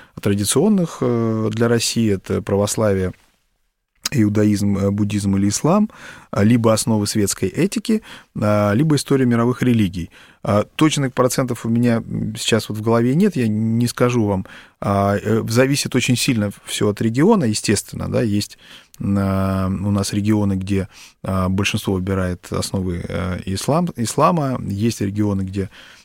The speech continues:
больше выбирают основу православной культуры. Немало, по-прежнему, э,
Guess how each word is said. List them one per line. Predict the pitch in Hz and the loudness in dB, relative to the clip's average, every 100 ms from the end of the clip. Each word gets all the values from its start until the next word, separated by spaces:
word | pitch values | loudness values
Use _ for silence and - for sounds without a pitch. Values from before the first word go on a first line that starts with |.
| - | -8
больше | 98 110 104 - 95 | 0 4 4 2 -4
выбирают | 95 95 98 101 101 95 90 | -4 -6 -4 -2 -2 -2 -4
основу | 92 - 95 90 | -6 -4 -4 -2
православной | 101 101 151 151 | -2 0 0 0
культуры. | - 120 - 120 107 | -2 -4 2 2 4
Немало, | 117 156 151 117 107 101 110 110 | 4 4 4 2 0 -2 -8 -4
по-прежнему, | 117 113 120 107 101 98 98 | -4 0 0 0 -2 -2 -4
э, | 95 101 98 95 95 95 | -6 -6 -6 -6 -6 -6